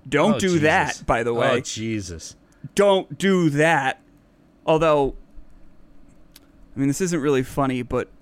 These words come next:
Speaker 1: but one thing I'd like to point out is, so I was reading the Kobe Bryant autopsy report, which I'd never seen before. And Kobe, unfortunately, 'cause, you know, it's a massive helicopter crash, that shit's really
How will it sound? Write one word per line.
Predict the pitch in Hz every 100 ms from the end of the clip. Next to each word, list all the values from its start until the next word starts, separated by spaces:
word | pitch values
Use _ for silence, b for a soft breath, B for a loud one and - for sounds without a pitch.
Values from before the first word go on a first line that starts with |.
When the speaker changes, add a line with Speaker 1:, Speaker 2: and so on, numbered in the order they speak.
| _ -
Speaker 1:
but | 127
one | 127 139 135
thing | 139 127
I'd | 117
like | 120 113
to | 135 113 - _ _ _ _ _ _ -
point | 139 123
out | 117 90 -
is, | 117 123
so | - 117 113 - _ _ _ _ _ _ _ _ _ _ -
I | 131
was | 127
reading | 156 185
the | 147
Kobe | - 127
Bryant | 117 117 117
autopsy | 165 - 120 104
report, | 107 107
which | 98 117
I'd | 95
never | 120 80
seen | - 98
before. | 95 73 - 58 - _ b b b b b b 135
And | 127
Kobe, | - 381 196 117 - -
unfortunately, | 123 - 196 220 123 - 110 113
'cause, | - 120
you | 151
know, | 110
it's | 117
a | 120
massive | 123 151 180 135
helicopter | - 127 120 120 117 -
crash, | - - 127
that | 123
shit's | - 139 -
really | 123 117